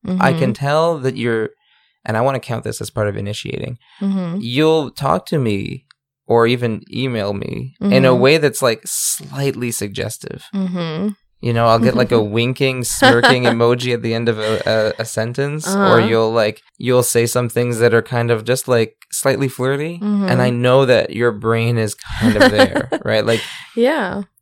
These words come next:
Speaker 1: that you're in that zone,
Speaker 2: Mm-hmm.
Speaker 1: and I just have to find a way to, like,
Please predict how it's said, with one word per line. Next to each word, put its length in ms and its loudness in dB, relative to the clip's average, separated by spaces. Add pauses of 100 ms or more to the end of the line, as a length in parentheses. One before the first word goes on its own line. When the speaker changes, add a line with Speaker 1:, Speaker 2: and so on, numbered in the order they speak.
Speaker 1:
that 160 4
you're 100 6
in 100 6
that 200 0
zone, 500 -2
Speaker 2:
Mm-hmm. 480 -4 (100)
Speaker 1:
and 120 -4
I 80 -2
just 160 -6
have 160 0
to 80 -8
find 260 -2
a 60 0
way 140 -2
to, 100 -2
like, 320 -8